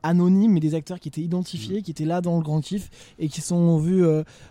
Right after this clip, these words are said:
Speaker 1: euh, percevoir un prix pour certains. Donc du coup, il y avait aussi de la joie. On avait pu voir, euh, euh, des groupes qui sont venus témoigner. On sentait vraiment qu'ils étaient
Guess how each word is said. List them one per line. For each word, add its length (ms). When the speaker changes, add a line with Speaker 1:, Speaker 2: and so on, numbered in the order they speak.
Speaker 1:
euh, 60
percevoir 560
un 80
prix 220
pour 160
certains. 360
Donc 140
du 160
coup, 140
il 20
y 40
avait 60
aussi 220
de 60
la 120
joie. 280
On 80
avait 100
pu 140
voir, 200
euh, 100
euh, 80
des 160
groupes 320
qui 100
sont 140
venus 160
témoigner. 480
On 80
sentait 240
vraiment 260
qu'ils 120
étaient 200